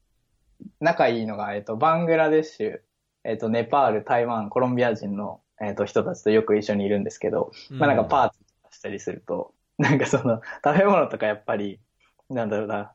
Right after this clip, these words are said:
Speaker 1: ん-、残さないようにっていうか、まあ、なんか残っちゃう時があるじゃないですか、パーティーとかで。
Speaker 2: うんうん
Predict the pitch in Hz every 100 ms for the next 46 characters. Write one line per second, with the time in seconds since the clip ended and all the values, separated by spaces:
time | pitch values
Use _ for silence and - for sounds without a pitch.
0 | _ - 151 147 123 143 151 156 175 175
1 | 175 123 110 110 117 120 113 110 107 104
2 | - 101 120 131 143 147 143 180 175 110
3 | 104 101 107 107 104 95 - - - 101
4 | 98 - 131 117 104 101 101 98 85